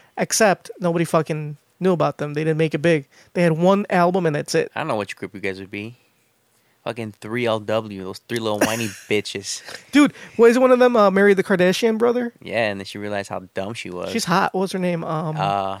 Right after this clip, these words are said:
Speaker 2: Adriana, I think.
Speaker 1: Yeah, Adriana Ba-, Bailan.
Speaker 2: Yeah, 'cause every time, every time, every podcast I listen to, you guys are always going at each other
Speaker 1: <laughs>
Speaker 2: like three little girls. Yeah,
Speaker 1: So,
Speaker 2: three L W.
Speaker 1: <laughs>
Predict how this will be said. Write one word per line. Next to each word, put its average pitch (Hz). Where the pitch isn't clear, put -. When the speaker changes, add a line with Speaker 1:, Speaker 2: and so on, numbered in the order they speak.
Speaker 2:
Adriana, 107
I 147
think. 165
Speaker 1:
Yeah, 196
Adriana 180
Ba-, 165
Bailan. 165
Speaker 2:
Yeah, 120
'cause 117
every 143
time, 120
every 151
time, 156
every 131
podcast 107
I -
listen 117
to, 104
you 101
guys 110
are 113
always 107
going 107
at 104
each 101
other -
Speaker 1:
<laughs> -
Speaker 2:
like -
three 113
little 110
girls. 113
Yeah, 415
Speaker 1:
So, 202
Speaker 2:
three 143
L 147
W. 131
Speaker 1:
<laughs> 101